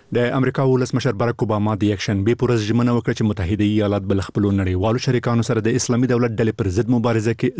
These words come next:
زړه نازړه نه شي او ټینګار یې وکړ چې نړۍ پر پاریس یا نورو ځایونو د سخت دریځو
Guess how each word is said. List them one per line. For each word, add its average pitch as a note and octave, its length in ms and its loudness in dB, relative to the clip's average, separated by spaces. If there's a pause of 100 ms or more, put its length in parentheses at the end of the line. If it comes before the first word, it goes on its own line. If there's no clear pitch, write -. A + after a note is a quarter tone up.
زړه G#2 240 2
نازړه G2 420 0 (120)
نه B2+ 40 2
شي C3+ 140 0
او A#2 100 0
ټینګار G#2+ 360 -2
یې A#2+ 100 0
وکړ B2+ 180 -2
چې C#3+ 140 -2 (560)
نړۍ C3+ 180 2
پر D3 140 -2
پاریس C3 440 -2
یا A2+ 220 0
نورو A#2 320 0
ځایونو A#2 340 0
د A2 60 -2
سخت G2+ 360 -4
دریځو B2 380 0